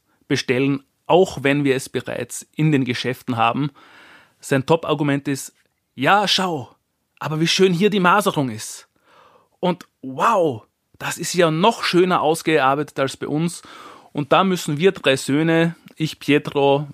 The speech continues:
mein anderer Bruder Fabio und mein dritter Bruder Matteo, der in Graz mittlerweile das Geschäft führt, wirklich ihn manchmal zur Vernunft bringen. Aber wir lieben diese Leidenschaft, das ist schön.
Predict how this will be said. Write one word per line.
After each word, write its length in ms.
mein 200
anderer 280
Bruder 280
Fabio 560
und 300
mein 160
dritter 340
Bruder 560
Matteo, 560
der 160
in 80
Graz 460
mittlerweile 400
das 160
Geschäft 420
führt, 320
wirklich 580
ihn 140
manchmal 340
zur 160
Vernunft 480
bringen. 400
Aber 460
wir 180
lieben 220
diese 200
Leidenschaft, 600
das 140
ist 80
schön. 420